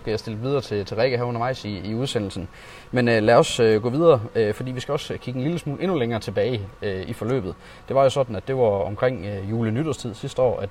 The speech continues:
øh, nyheden kom ud med, at, øh, at, øh, du var gravid. Øh, og dermed måtte, øh, følge resten af sæsonen fra, fra sidelinjen. Hvordan var det at så skulle overbringe den nyhed til, til Allan, til de andre piger, at, øh, du altså skulle se resten af sæsonen fra, øh, fra sidelinjen?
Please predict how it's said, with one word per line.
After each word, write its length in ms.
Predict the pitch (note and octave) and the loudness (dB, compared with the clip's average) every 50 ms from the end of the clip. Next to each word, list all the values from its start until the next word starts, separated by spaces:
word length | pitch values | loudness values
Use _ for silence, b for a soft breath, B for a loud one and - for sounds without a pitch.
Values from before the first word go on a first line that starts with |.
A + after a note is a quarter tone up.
| - | -6
øh, 120 | F#2 F#2 G2 | -8 -4 -2
nyheden 240 | B2 D3 C#3 A#2 F#2+ | 0 0 0 0 -2
kom 160 | G2+ G2+ G#2 | -4 -4 -4
ud 100 | C3+ D3 C#3 - | -4 -6 -6 -6
med, 120 | - A2+ | -6 -6
at, 120 | A2+ - - - F#2+ E2 | -6 -6 -8 -8 -10 -8
øh, 60 | E2 - | -8 -8
at, 80 | - - - - | -8 -8 -8 -8
øh, 180 | - - - - | -8 -8 -8 -6
du 60 | - G#2+ | -6 -6
var 60 | F#2+ | -2
gravid. 300 | - G#2+ F#2+ G2+ A#2+ C#3 - B B B B B B B B - | -2 -2 0 0 -2 -4 -4 B B B B B B B B -2
Øh, 280 | - A2 G#2 G2 G2 G2 - | 0 2 2 2 2 0 2
og 80 | G2+ | 2
dermed 220 | A2+ A#2+ A#2+ A2+ A2 | 2 2 2 0 -2
måtte, 300 | G#2+ G2 G2 G2 - F#2+ | -4 -4 -6 -6 -4 -6
øh, 80 | F#2 | -6
følge 260 | - - C3+ C#3+ C#3 A#2 - | -4 -4 -4 -4 -4 -2 -2
resten 240 | A#2+ B2 - - G#2+ | -2 -2 0 -4 -8
af 60 | G#2+ | -10
sæsonen 380 | - - - - A#2+ A#2 G#2 F2 | -10 -8 -6 -4 -4 -4 -4 -6
fra, 420 | - - - D#2+ E2+ D#2+ B1 - | -6 -4 -2 -2 -2 -2 -2 -4
fra 140 | - - G#2+ | -6 -6 -8
sidelinjen. 500 | - - C3 C3+ C3 A#2 G2 F#2+ F#2 F#2 B B B B B B B | -6 -4 -4 -2 -2 -2 -4 -4 -6 -8 B B B B B B B
Hvordan 280 | - B2+ B2+ C#3 F3 E3 | 0 2 2 2 2 2
var 100 | D3 D3 | 2 2
det 160 | C#3 D3 D3 | 2 0 0
at 80 | A2 | 0
så 80 | - - | -2 -6
skulle 420 | B2 - - A2 G#2+ G2 G2+ - | -12 -12 -10 -8 -6 -4 -4 -2
overbringe 440 | - B2 D3 D#3 B2 G#2 F#2+ G2+ G#2 | 0 2 2 2 0 -2 -4 -2 -4
den 140 | A2+ C3 B2 | -4 -4 -2
nyhed 240 | B2+ D3+ C3+ A#2+ G2 | -2 -2 -2 -2 -4
til, 320 | - - - F#2+ F#2 F#2 | -6 -8 -8 -8 -8 -8
til 140 | - - - | -6 -6 -4
Allan, 300 | F2+ A2 C#3 B2+ A2+ G#2 | -4 -2 -4 -4 -4 -6
til 140 | - - A#2 | -8 -8 -8
de 60 | G#2 | -8
andre 180 | G2 A#2 B2+ A2+ | -6 -6 -6 -6
piger, 260 | - B2 A#2 B2+ G#2+ | -6 -6 -6 -6 -6
at, 120 | F2 G2+ - - | -6 -8 -8 -8
øh, 200 | F2+ F2 F2 F#2+ | -8 -8 -6 -8
du 120 | - A#2+ A2+ | -6 -6 -6
altså 160 | G2 - G#2 | -6 -8 -10
skulle 180 | - - A2+ | -14 -14 -10
se 160 | - C3 B2+ - - - | -8 -8 -8 -8 -8 -8
resten 240 | A2+ A#2+ - - E2+ | -8 -8 -8 -8 -10
af 60 | G2 | -10
sæsonen 340 | - G#2 G#2 - A#2 A2 G2 F#2 - | -10 -8 -8 -6 -6 -6 -8 -10 -10
fra, 340 | - G#2 G2 F#2 F#2+ F#2 F2+ | -8 -6 -4 -4 -4 -4 -6
øh, 200 | F2 F2 E2+ F2+ | -6 -6 -8 -8
fra 120 | - - | -10 -12
sidelinjen? 340 | A2 - A#2+ B2 A2+ G2+ G#2+ | -10 -8 -8 -6 -6 -8 -10